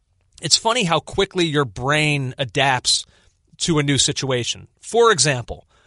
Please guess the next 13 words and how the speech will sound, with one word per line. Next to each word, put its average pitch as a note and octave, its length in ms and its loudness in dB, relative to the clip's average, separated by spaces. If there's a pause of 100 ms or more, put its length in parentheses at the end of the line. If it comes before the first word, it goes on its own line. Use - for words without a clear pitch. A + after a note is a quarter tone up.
(380)
I'm E3 100 0
sitting B3 320 2
at F3+ 80 -10
my E3+ 140 2
desk D3+ 340 2
yesterday A#2+ 720 -2
at B2+ 160 -10
work, G2 340 -12 (400)
and C#3 140 0
I'm C#3 120 0
just F3 220 0
going E3+ 300 2
about D3+ 380 2